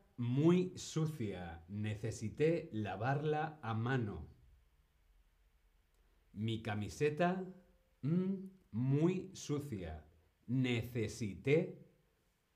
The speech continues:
lavarla a mano. Respondemos aquí en el Tab Lesson. Ahora os toca escribir la respuesta.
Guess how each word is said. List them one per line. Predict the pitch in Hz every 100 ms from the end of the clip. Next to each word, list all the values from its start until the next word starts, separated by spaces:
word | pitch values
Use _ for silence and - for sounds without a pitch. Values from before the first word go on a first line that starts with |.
| _ _
lavarla | 110 110 101 131 147 156 156 156 -
a | 120
mano. | 131 131 104 85 80 - _ _ _ -
Respondemos | 98 151 156 120 113 135 156 165 170 -
aquí | 98 - 127
en | 110
el | 90
Tab | 107 95
Lesson. | 120 143 151 175 175 180 180
Ahora | 98 110 104
os | 95 -
toca | 113 - 98 87 - _ -
escribir | 160 - 127 127 147 170 190 180 - - _ _ _ _ -
la | 101 123 151 151
respuesta. | 110 120 120 - - - 147 - - 90 80